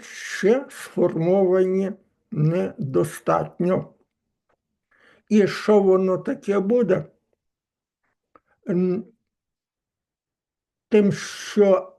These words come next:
радянські традиції мають замінитися чимось іншим, але чим? Таким собі національно-народним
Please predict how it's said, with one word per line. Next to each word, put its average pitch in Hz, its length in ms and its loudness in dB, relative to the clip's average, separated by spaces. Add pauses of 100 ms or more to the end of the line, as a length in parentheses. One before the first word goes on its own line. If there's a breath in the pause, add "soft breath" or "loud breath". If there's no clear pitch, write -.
радянські 190 840 -2
традиції 175 1040 2
мають 160 540 -4
замінитися 170 960 -4
чимось 156 540 0
іншим, 202 520 0 (240 loud breath)
але 170 320 0
чим? 208 400 0 (300)
Таким 180 340 -4
собі 175 400 0 (1080)
національно-народним 170 1800 -2